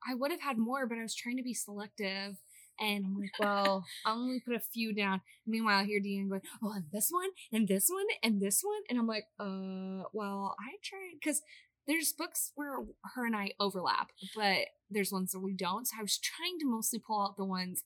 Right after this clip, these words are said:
Speaker 1: I know or, like, mostly knew weren't going to overlap. I mean, there's still some on my list, but
Speaker 2: So it's funny 'cause we talked about in the last podcast
Speaker 1: Yeah.
Speaker 2: that there are a lot of books that we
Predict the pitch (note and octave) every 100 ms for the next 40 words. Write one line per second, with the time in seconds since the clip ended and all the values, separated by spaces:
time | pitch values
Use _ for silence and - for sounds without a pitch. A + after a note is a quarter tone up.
0 | - G#3+ G3+ G3 F#3+ F#3 F#3 F#3 F#3+ _
1 | _ - G3+ G3 F3+ - - _ _ _
2 | _ _ G#3+ G#3 G#3 - A3+ G#3+ G#3 G3+
3 | G#3 G3 F#3 G3+ F#3 F#3 A#3 B3+ - B3
4 | A#3+ B3+ B3 B3 B3+ A#3 A3+ G#3+ G3+ -
5 | F3 - D#3 A#2 - - - - - A3
6 | G3 F3+ - _ - A#3 G3+ - C#4+ G#3
7 | G3+ G#3 G3+ A3+ G#3 A3 F#3+ F3+ G3 A3+
8 | F#3+ G#3 G#3+ G#3+ - G#3+ F3 F#3+ F#3+ G3+
9 | - F#3+ F3+ F#3+ F3+ E3+ E3+ F3 F3+ F#3
10 | F3+ E3 - - F3 - _ _ _ _
11 | - F#3 F#3